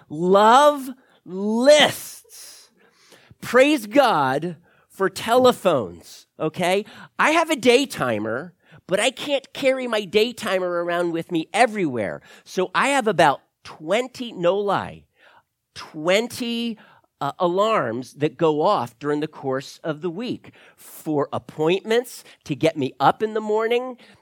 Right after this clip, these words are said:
Um, I, I probably need to put one on here to get to bed at night, but, yeah, I, I've got an alarm for everything. And I, I can, I, I can have a tendency to miss a meeting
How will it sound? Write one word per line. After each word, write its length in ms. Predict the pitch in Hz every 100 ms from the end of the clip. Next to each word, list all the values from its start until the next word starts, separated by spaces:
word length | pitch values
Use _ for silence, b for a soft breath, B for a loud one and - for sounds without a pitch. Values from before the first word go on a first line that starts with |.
| -
Um, 300 | 131 131 139 -
I, 160 | 135 135
I 60 |
probably 380 | 139 - 269 233
need 160 | 208 170
to 60 |
put 200 | 175 185
one 180 | 170 147
on 180 | 143 147
here 240 | 147 135
to 200 | 131 -
get 180 | 131 131
to 80 | 123
bed 260 | 120 139 120
at 120 | 123
night, 320 | 107 98 - B B -
but, 340 | 147 147 143 131 - _ _ _ _ _ _ -
yeah, 120 | 170 -
I, 140 | 160
I've 160 | 185 220
got 160 | 247 269
an 60 |
alarm 420 | 262 262 277 302
for 200 | - 247 -
everything. 760 | 240 208 247 - 127 87 71 b b b b -
And 500 | 196 196 196 196 190 - - _ _
I, 140 | 165 175
I 120 | 185 226
can, 320 | 220 190 190 -
I, 120 | 185 -
I 60 |
can 200 | - 202
have 120 | 190 190
a 40 |
tendency 500 | 196 170 190 190 233
to 140 | - 165
miss 220 | 190 190
a 60 |
meeting 600 | 170 247 302 165 135 175